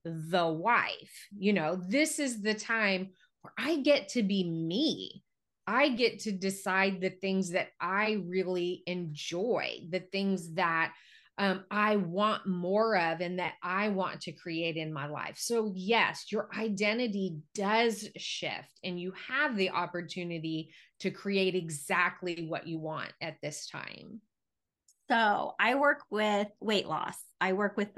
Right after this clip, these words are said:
Speaker 2: um, really high performing
Speaker 1: Mm-hmm.
Speaker 2: women, women who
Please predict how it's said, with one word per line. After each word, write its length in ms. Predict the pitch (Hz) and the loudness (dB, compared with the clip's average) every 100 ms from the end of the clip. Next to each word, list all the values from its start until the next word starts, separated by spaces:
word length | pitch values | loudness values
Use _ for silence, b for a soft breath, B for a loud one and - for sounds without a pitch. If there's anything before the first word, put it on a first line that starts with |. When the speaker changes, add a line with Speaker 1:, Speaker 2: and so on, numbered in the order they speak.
| - | 0
Speaker 2:
um, 380 | 214 185 165 - | 2 0 -2 -6
really 500 | 185 240 269 285 262 | -6 0 2 4 2
high 280 | 240 226 214 | 2 2 0
performing 600 | 220 202 202 190 185 180 | 0 -2 0 2 2 0
Speaker 1:
Mm-hmm. 180 | 165 151 | -2 -4
Speaker 2:
women, 80 | - | -2
women 260 | 196 233 226 | 2 4 4
who 340 | 220 214 202 | 4 2 2